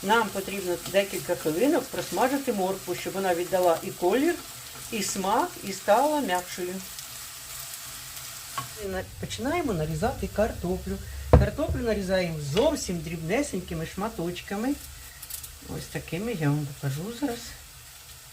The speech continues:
Такі півтора на півтора. Так, я ріжу все до руки, щоб нікого це не смущало.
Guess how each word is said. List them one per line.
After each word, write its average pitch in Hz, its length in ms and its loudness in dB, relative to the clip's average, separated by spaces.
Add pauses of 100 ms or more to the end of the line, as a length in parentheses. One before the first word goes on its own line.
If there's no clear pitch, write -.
(960)
Такі 208 380 0
півтора 214 540 0
на 190 100 2
півтора. 170 600 2 (4000)
Так, 160 180 -8
я 190 180 2
ріжу 175 280 -2
все 160 220 0
до 165 140 -2
руки, 220 420 0 (160)
щоб 160 320 -8
нікого 160 380 -2
це 165 180 -2
не 156 180 0 (920)
смущало. 262 840 4